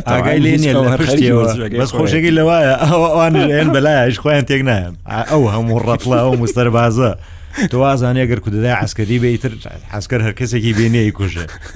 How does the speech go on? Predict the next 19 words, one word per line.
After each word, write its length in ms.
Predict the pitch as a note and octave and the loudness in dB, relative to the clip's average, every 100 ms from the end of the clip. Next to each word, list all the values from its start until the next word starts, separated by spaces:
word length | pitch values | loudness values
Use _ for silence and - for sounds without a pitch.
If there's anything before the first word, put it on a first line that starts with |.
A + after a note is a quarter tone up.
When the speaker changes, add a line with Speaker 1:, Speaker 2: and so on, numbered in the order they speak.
| A2 | -6
Speaker 1:
بەس 120 | A2+ | -4
ئەم 120 | C3 B2 | -6 -6
ژنە 160 | C3+ C3+ | -4 -2
لەم 100 | C3 A#2 | 0 0
لاوە 180 | G#2+ A2 | 0 -2
سەماعی 280 | A2 G#2 A#2 - | -2 -2 -2 -4
کردوتە 320 | G#2+ A2+ A2 G#2 | -6 -4 -4 -2
گوێ 140 | A2+ G#2 | -2 -2
و 100 | G2 - - - - - | -4 -10 -18 -20 -18 -8
وەرزشەکە، 640 | G2 G#2+ B2 G2 F#2 F#2 G2 G2+ - - - | -4 -4 -6 -8 -8 -8 -8 -10 -18 -16 -8
ڕێک 140 | A2+ A2+ | -6 -2
ڕاستەکەی 420 | B2+ - F2+ F#2 F#2+ | -4 -4 -10 -8 -8
لە 60 | G2+ | -8
پشتەوە، 360 | A2+ F2+ G#2 G#2+ | -10 -6 -6 -4
ئەوەی 200 | - B2+ B2 | -4 -4 -4
یەکێ 200 | B2+ B2+ A#2 | -4 -4 -6
سوودەکانی 600 | F#2+ A#2+ G#2+ G#2+ A#2+ A#2+ A2 | -6 -4 -4 -4 -4 -2 -2
هەستەکەم 360 | - A2 A#2+ | -4 -4 -4
ئەم 140 | A2+ | -2